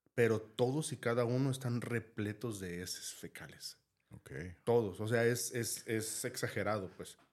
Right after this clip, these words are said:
Speaker 2: Sé
Speaker 1: Donde
Speaker 2: que, sé que tiene alguna representación o, o un significado lo de las heces. No sé cuál sea.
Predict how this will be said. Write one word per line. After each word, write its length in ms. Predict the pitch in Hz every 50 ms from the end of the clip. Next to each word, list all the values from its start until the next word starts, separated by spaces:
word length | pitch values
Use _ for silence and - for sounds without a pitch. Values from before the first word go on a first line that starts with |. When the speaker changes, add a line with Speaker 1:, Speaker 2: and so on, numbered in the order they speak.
| _ _ _
Speaker 2:
Sé 120 | - 123
Speaker 1:
Donde 180 | 120 120 156 165
Speaker 2:
que, 60 | - -
sé 140 | - 139
que 120 | 135 156 151
tiene 200 | 151 156 160 165
alguna 320 | 160 151 143 151 160 160
representación 840 | 151 156 123 107 104 90 - - 87 - 67 - - - 92 110 120 117
o, 40 | 110
o 120 | - 104
un 120 | 98 98 95
significado 600 | - 113 104 107 92 - 78 - 82 87 98 101
lo 100 | 95 92
de 60 | 82
las 220 | 78 76 69 - -
heces. 260 | 98 - - 80 76
No 200 | 85 90 90 87
sé 220 | - 95 82 80 -
cuál 180 | - 85 80 -
sea. 360 | - 90 90 98 104 107 -